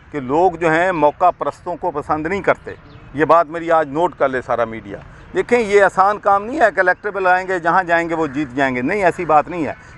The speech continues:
मेरा target जो है वो पाकिस्तान का नौजवान है, मेरा target है पाकिस्तान का किसान है, पाकिस्तान का मज़दूर है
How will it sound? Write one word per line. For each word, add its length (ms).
मेरा 300
target 420
जो 140
है 220
वो 80
पाकिस्तान 560
का 100
नौजवान 500
है, 220
मेरा 240
target 440
है 160
पाकिस्तान 500
का 120
किसान 440
है, 220
पाकिस्तान 560
का 120
मज़दूर 460
है 200